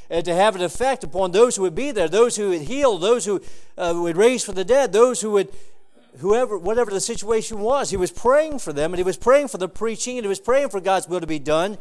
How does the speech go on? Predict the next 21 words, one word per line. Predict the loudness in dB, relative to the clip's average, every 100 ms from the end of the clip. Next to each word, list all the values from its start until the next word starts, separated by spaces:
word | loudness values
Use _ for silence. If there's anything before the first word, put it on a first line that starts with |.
| -10 -12 -16 -10
in | -2
the | 2
lives | 4 4 0
of | -2
those. | 0 0
Prayer | -2 0 4 4 2
is | -2
vital | -4 -4 -6
to | -6
the | -6
ministry, | -6 -8 -10 -16 -14 -14
is | -12
what | -10
I | -10
find. | -12 -14 -16 _ _ _ _ _ _ _ _ _ _ _
We | -14
can't | -4 -2 0
do | -2
ministry | -2 -4 -6 -8
without | -2 -2 -2
prayer. | -4 -8 -10 -16